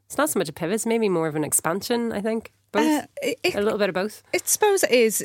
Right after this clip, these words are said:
Speaker 2: We, we still do the camping.
Speaker 1: Yeah.
Speaker 2: Um, not as much, but we still do those, those activities. It is a seasonal activity. Um, so what happened was we, we,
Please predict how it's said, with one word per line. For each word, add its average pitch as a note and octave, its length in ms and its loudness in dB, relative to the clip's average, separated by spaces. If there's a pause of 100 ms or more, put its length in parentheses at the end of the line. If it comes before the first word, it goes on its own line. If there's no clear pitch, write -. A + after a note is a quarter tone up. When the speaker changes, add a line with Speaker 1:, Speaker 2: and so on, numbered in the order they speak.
Speaker 2:
We, B3 180 2
we C#4 120 0
still C#4+ 280 2
do A#3 140 0
the A3 80 2
camping. F3+ 440 -2 (240)
Speaker 1:
Yeah. F#3+ 280 2
Speaker 2:
Um, F#3+ 360 0 (380)
not G#3+ 280 4
as F#3 140 -2
much, - 500 -2 (160)
but - 140 -2
we G3 60 -2
still F#3 300 0
do F3 240 0
those, F3 340 0
those E3+ 260 -2
activities. - 760 -6 (280)
It G#3 120 0
is G3 160 0
a F#3+ 60 0
seasonal E3+ 560 0 (180)
activity. D#3+ 580 -6 (840)
Um, F#3+ 440 2 (220)
so A#3 460 2
what B3+ 240 0
happened C4+ 280 0
was A#3 200 0
we, A3 160 2 (120)
we, G#3+ 480 0